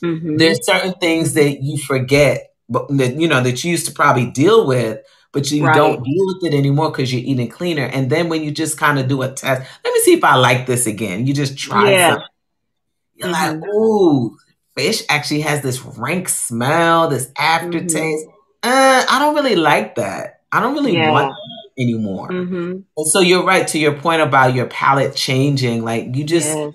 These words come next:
Speaker 2: your body craves different things, your
Speaker 1: Mm-hmm.
Speaker 2: palate craves different things.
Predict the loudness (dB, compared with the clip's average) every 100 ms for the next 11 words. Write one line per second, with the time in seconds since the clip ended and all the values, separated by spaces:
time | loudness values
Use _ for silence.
0 | -2 2 2 4 4 6 4 2 2 4
1 | 4 2 -4 -4 -4 -4 -4 -2 -2 -2
2 | -4 -2 -4 -8 -14 -14 -10 -8 0 2
3 | 4 2 -2 0 2 2 0 -2 -2 -2
4 | -4 0 0 0 -2 -4 -8